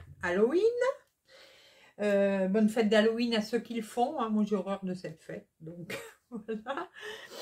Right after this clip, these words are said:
Euh, on avait discuté par email le huit octobre. Et là, donc, je l'ai reçu le vingt-sept, euh,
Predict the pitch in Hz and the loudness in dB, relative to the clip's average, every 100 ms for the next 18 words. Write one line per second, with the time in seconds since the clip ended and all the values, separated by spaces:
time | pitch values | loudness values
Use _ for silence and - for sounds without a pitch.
0 | - - - - _ _ _ - 269 269 | -14 -14 -18 -20 _ _ _ -2 6 8
1 | 269 269 269 269 269 262 262 254 214 _ | 10 8 6 4 4 2 0 -4 -6 _
2 | _ _ _ 269 285 294 294 294 294 285 | _ _ _ -2 2 2 2 2 2 4
3 | 277 277 269 269 247 285 - 311 302 294 | 6 8 8 6 2 -8 -6 -2 0 4
4 | 277 277 294 302 311 330 339 302 277 269 | 4 2 0 4 6 4 4 6 8 6
5 | 262 302 349 320 - 220 185 185 180 - | 6 4 4 0 -2 0 0 0 -6 -8
6 | - 214 220 233 233 233 233 233 - - | -8 -2 2 6 6 6 2 -2 -14 -20
7 | - - 220 214 240 233 247 247 269 240 | -20 -6 -2 0 0 2 2 0 0 2
8 | 220 247 247 - - 247 262 285 - 233 | 4 4 4 0 4 8 8 6 2 4
9 | 220 220 214 208 208 208 208 202 202 202 | 4 2 2 0 0 -2 -2 -2 0 0
10 | 202 | 2